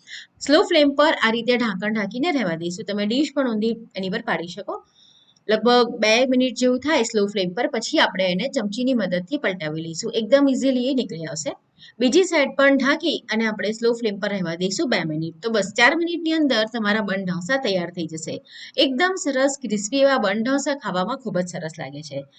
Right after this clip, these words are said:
હવે આમાં તમે ઘણું બધું વેરિએશન પણ કરી શકો. આની અંદર તમે ચીઝ પણ નાખી શકો તમને ગમતું હોય તો, અને વચ્ચે સ્ટફિંગ નાખીને પણ તૈયાર કરી શકો છો. તો આ પ્રમાણે આપણે બધા જ ઢોસા જે છે તૈયાર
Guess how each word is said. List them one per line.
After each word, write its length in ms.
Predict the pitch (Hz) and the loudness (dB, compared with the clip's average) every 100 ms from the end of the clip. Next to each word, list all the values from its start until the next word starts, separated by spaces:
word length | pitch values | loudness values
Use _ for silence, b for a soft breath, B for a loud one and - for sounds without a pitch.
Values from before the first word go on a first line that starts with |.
| B B 254 | B B 4
હવે 160 | 381 370 | 6 6
આમાં 220 | 370 370 | 2 0
તમે 140 | 349 320 | -2 2
ઘણું 160 | 285 294 | 2 0
બધું 160 | 320 247 | -2 -2
વેરિએશન 420 | 190 196 208 269 | 0 0 -2 -2
પણ 100 | 302 302 | -2 0
કરી 180 | 254 269 | 0 0
શકો. 180 | 269 285 269 | -2 0 0
આની 220 | 220 220 | -2 -2
અંદર 180 | 226 233 240 | 0 -2 -2
તમે 160 | 226 226 | -4 -2
ચીઝ 260 | 208 233 - | -2 0 0
પણ 180 | 285 254 | 0 0
નાખી 240 | 254 269 254 | -2 -4 -4
શકો 220 | 247 247 | -4 -4
તમને 200 | 240 233 226 | -4 -4 -4
ગમતું 320 | 208 214 226 | -4 -4 0
હોય 160 | 220 208 | 0 0
તો, 40 | 240 - B B B - | -4 -6 B B B 2
અને 160 | 226 226 226 226 226 | 4 6 4 0 0
વચ્ચે 260 | 233 233 392 | -2 0 0
સ્ટફિંગ 380 | - 262 269 269 | 4 4 4 2
નાખીને 280 | 214 202 214 208 | 2 -2 -2 0
પણ 160 | 320 247 | 0 0
તૈયાર 240 | 185 180 175 | 0 0 -2
કરી 160 | 175 180 | -4 -6
શકો 240 | 180 165 170 | -6 -8 -8
છો. 120 | 151 - _ _ _ _ _ - | -12 -14 _ _ _ _ _ -2
તો 60 | - 554 | 6 8
આ 60 | 403 | 8
પ્રમાણે 320 | 285 262 254 | 6 4 2
આપણે 200 | 226 240 202 | 2 0 0
બધા 240 | 180 240 | 2 2
જ 60 | 233 | 2
ઢોસા 340 | 220 185 214 214 | 0 0 0 0
જે 80 | 202 | 0
છે 100 | 277 320 | -2 -2
તૈયાર 260 | 226 185 | 0 0